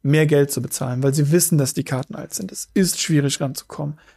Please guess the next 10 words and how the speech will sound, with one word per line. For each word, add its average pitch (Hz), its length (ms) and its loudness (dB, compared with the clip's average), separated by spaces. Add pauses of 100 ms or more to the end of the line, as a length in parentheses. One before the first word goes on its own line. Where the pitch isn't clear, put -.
(160)
Ja, 151 340 4
es - 180 -2
gehen 165 240 4
jeden 185 340 4
Tag, 180 340 -2
geht 170 200 2
gefühlt 190 420 0
ein 170 240 4
Duel 190 260 4
kaputt - 400 -8